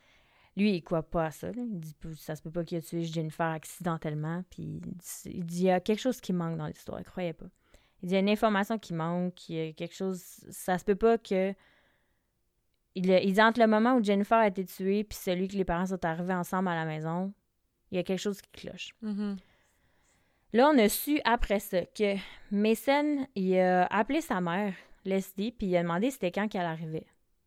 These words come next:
Speaker 1: Parce
Speaker 2: Ok.
Speaker 1: que il, il pensait qu'elle s'en venait pour la tuer, après avoir tué
Speaker 2: Hmm.
Speaker 1: Jennifer. Fait que là, la te-, la théorie de l'inspecteur Vieira, c'est qu'il a demandé parce qu'il l'attendait pour la tuer.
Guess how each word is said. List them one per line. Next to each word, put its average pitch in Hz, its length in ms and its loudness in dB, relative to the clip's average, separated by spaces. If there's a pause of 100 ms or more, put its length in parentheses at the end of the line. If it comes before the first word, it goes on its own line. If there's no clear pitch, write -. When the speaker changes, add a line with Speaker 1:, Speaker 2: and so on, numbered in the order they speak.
(140)
Speaker 1:
Parce 160 240 -12
Speaker 2:
Ok. 175 60 -8
Speaker 1:
que 220 160 0 (120)
il, 180 180 -6 (720)
il 185 120 -6
pensait 170 280 -4
qu'elle 202 140 -2
s'en 160 180 -4
venait 165 220 -6 (1040)
pour 185 160 2
la 160 140 -2
tuer, - 380 -6
après 165 280 0
avoir 180 200 4
tué 185 200 0
Speaker 2:
Hmm. 175 60 -2
Speaker 1:
Jennifer. 165 420 -4 (1400)
Fait 180 140 2
que 196 120 -4
là, 214 220 6
la 170 160 0
te-, 190 320 -2
la 175 120 4
théorie 185 220 2
de 208 60 -2
l'inspecteur 196 500 -2
Vieira, 175 580 -2 (460)
c'est - 260 -2
qu'il 190 520 2
a 170 80 4
demandé 170 300 0
parce 170 220 -4
qu'il 180 140 -4
l'attendait 165 580 -2 (300)
pour 165 120 -6
la 151 140 -4
tuer. 190 360 -10